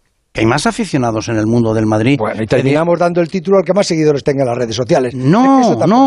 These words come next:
Speaker 1: no,
Speaker 2: es así,
Speaker 1: pero
Speaker 2: ¿no?
Speaker 1: ¿cómo que no? Si son los que te compran los derechos de televisión. ¿Quién
Speaker 2: Bueno.
Speaker 1: te crees que te compra los derechos de televisión?
Speaker 2: Pues, pues no solo, hay gente que ve televisión y que no está en las redes sociales.
Speaker 1: Pero si da
Speaker 2: Por
Speaker 1: igual.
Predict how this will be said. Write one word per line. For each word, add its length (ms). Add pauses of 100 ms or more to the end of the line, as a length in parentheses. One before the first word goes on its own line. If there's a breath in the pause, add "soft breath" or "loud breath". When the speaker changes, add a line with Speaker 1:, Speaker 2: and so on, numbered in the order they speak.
Speaker 1:
no, 60
Speaker 2:
es 60
así, 160
Speaker 1:
pero 160
Speaker 2:
¿no? 80
Speaker 1:
¿cómo 220
que 100
no? 100
Si 80
son 140
los 100
que 100
te 120
compran 320
los 100
derechos 320
de 80
televisión. 540
¿Quién 120
Speaker 2:
Bueno. 120
Speaker 1:
te 20
crees 160
que 100
te 100
compra 260
los 120
derechos 320
de 120
televisión? 520 (580 loud breath)
Speaker 2:
Pues, 360
pues 240
no 120
solo, 180 (280)
hay 100
gente 300
que 120
ve 240
televisión 500
y 40
que 120
no 60
está 160
en 60
las 100
redes 180
sociales. 500
Speaker 1:
Pero 200
si 100
da 100
Speaker 2:
Por 100
Speaker 1:
igual. 60